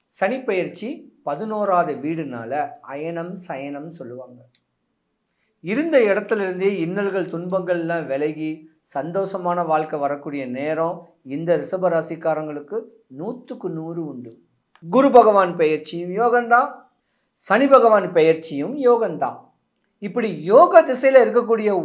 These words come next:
உங்களுக்கு தேவையில்லாத பிரச்சனைகள்ல மாட்டாம, பெண்ணால இன்னல்கள்ல மாட்டாம இப்படி வாழ்ந்து வந்தீங்கன்னா உங்க ராசிக்காரங்களுக்கு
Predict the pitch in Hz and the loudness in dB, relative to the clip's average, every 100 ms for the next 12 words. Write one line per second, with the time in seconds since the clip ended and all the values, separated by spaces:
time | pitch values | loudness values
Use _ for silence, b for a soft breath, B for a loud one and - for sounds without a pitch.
0 | 165 226 254 233 - 226 247 - 208 233 | -2 -2 0 -2 -2 -8 -8 -6 4 6
1 | 262 247 226 220 226 262 262 - 202 - | 8 6 4 4 6 4 0 -8 -8 -2
2 | 302 285 240 208 185 143 139 180 - 180 | 0 0 0 0 -2 -2 0 0 0 0
3 | 151 113 123 120 - _ _ _ _ - | 0 -2 -8 -10 -14 _ _ _ _ 2
4 | 233 220 214 190 180 180 165 175 185 175 | 4 4 2 2 4 2 0 0 -2 0
5 | 160 147 127 123 139 151 131 117 127 113 | -2 -2 -2 -4 -4 -4 -6 -6 -8 -8
6 | - _ _ _ _ _ _ _ - 143 | -16 _ _ _ _ _ _ _ -12 -12
7 | - 220 208 170 165 190 180 143 139 139 | -10 -8 -4 2 2 2 -2 -4 -4 -6
8 | 110 107 156 - _ _ _ 175 214 247 | -8 -10 -10 -10 _ _ _ -10 -6 -2
9 | 202 170 180 202 165 147 139 123 123 175 | 2 0 0 -4 -4 -4 -4 -8 -10 -14